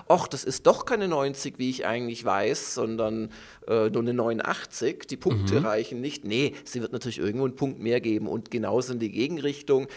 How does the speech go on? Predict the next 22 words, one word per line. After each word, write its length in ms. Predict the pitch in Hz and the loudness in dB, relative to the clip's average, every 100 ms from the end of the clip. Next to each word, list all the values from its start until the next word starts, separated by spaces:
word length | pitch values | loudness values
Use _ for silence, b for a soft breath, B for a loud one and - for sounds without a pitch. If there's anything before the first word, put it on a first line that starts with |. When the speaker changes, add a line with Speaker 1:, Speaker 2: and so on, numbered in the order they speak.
| B | B
Speaker 1:
man 100 | - | -10
fühlt 260 | 117 147 127 | -4 -2 -2
sich 100 | - | -2
nicht 160 | 127 - | -6 -4
ganz 240 | 110 - | -6 -2
sicher 240 | 165 165 | -2 -2
mit 180 | 135 127 | -4 -4
einer 180 | - - | -6 -6
achtzig, 500 | 160 - - 147 - | -6 -6 -8 -8 -4
"Ach, 240 | 147 170 - | -2 -4 -2
doch 240 | 143 139 | -2 -2
lieber 180 | 147 143 | -2 -2
die 120 | 131 | 0
neunundsiebzig", 840 | 139 175 170 156 151 - 147 143 B B - | 2 2 2 -2 -4 -2 0 0 B B -6
dann 160 | 117 | -2
wird 160 | 110 - | -2 0
halt 160 | 120 50 | -2 0
irgendwo 420 | 92 120 120 107 | 0 0 0 0
das 200 | 107 107 | 0 -2
so 120 | 104 | -4
hingebogen 680 | 107 110 110 104 101 101 98 | -4 -2 -2 0 0 0 -2
und 180 | - | -4